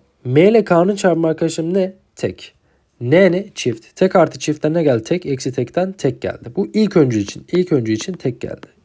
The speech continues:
İkinci öncü için, yani şu ihtimal için M çarpı K bak ne geldi? Çift geldi. E, ne, ne dediğin şey de tekti. Çift artı tek. Tek oldu. Tekten tek çıktı. Çift oldu arkadaşlarım.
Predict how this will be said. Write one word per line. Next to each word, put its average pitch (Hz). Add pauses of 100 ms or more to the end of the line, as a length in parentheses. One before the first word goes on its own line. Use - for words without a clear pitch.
(180)
İkinci 185
öncü 202
için, 160 (180)
yani 104
şu -
ihtimal 143
için 170 (1600)
M 196
çarpı 190
K 190
bak 190
ne 208
geldi? 196 (300)
Çift 202
geldi. 135 (720)
E, 127
ne, 196
ne 180
dediğin 160
şey 165
de 151
tekti. 160
Çift 196
artı 127
tek. -
Tek 180
oldu. 185
Tekten 131
tek 170
çıktı. 185 (340)
Çift -
oldu 98
arkadaşlarım. -